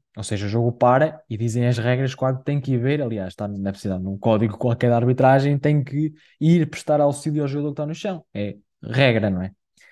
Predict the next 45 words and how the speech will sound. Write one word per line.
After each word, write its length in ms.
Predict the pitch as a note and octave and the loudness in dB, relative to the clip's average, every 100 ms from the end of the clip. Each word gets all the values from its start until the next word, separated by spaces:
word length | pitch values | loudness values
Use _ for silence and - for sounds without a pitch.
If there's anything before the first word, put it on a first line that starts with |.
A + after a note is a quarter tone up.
| - _ _ _ _ _ _ _ _ _ _ - | -20 _ _ _ _ _ _ _ _ _ _ 2
O 60 | |
João 80 | A#3 | 4
Pinheiro 220 | A#3 B3 | 6 6
não 120 | B3 | 6
o 20 | A#3+ | 4
faz. 500 | B3 G#3 F3 - - | 4 0 0 -8 -6
Olha 220 | - C3 C3+ | 2 4 6
para 180 | D3 | 6
o 40 | D#3+ | 4
Otávio 540 | D#3+ G3 A3+ C4 C4 - _ _ _ _ _ _ _ _ - | 6 6 4 2 -4 -10 _ _ _ _ _ _ _ _ -4
e 60 | A3+ | 0
não 160 | A#3+ | 0
faz. 360 | A#3+ D4 A#3+ G3 | 2 2 2 -2
Até, 360 | E3 F3 E3+ | 2 4 4
até 240 | E3+ F#3 F3 | 2 4 2
se 200 | - G#3+ | 2 0
encaminhou 460 | G3+ G3+ G3 F#3+ | 2 4 4 2
para 120 | C#3+ D#3 | 2 2
o 80 | |
Otávio, 240 | D#3 F#3 G3 | 2 2 0
mas 100 | G3 | 0
voltou 260 | G3 G3+ | -4 -6
para 180 | G3 G3+ | -2 -4
trás 480 | F#3+ F3+ G3 G3+ _ _ | 0 -2 -2 -4 _ _
e 240 | G3+ G3+ G3 - | -8 -6 -8 -8
de-, 240 | E3+ F#3+ | -4 -2
deixou-se 380 | F#3 F#3 G3 F#3+ | -2 -4 -4 -6
seguir 240 | - G3 G3 | -4 -4 -2
o 40 | |
jogo. 380 | G3 F3 D#3+ - | -2 -4 -6 -2
Quando 380 | C#4+ C#4+ G#3+ G#3+ | 2 4 4 2
ia 400 | G3 D#3 B2 - | 2 0 -2 -6
retomar 540 | C#3 D#3 D#3+ C#3 C#3 | -8 -6 -4 -2 -2
o 60 | C#3+ | -2
jogo, 440 | C3+ D3+ F#3 F3 | -4 -4 -4 -6
não 80 | C3+ | -6
é? 60 | D3 | -6
Apitar 340 | C#3+ C#3 C#3+ | -6 -2 -2
para 120 | B2+ | 0
o, 140 | C3 B2 | -2 -4
para 120 | C3+ | -6
o 40 | B2 | -8
recomeçar 420 | - C3+ C3+ D3 | -6 -6 -4 -2
do 80 | D3 | -2
jogo, 340 | D3+ F3 E3+ | 0 -2 -4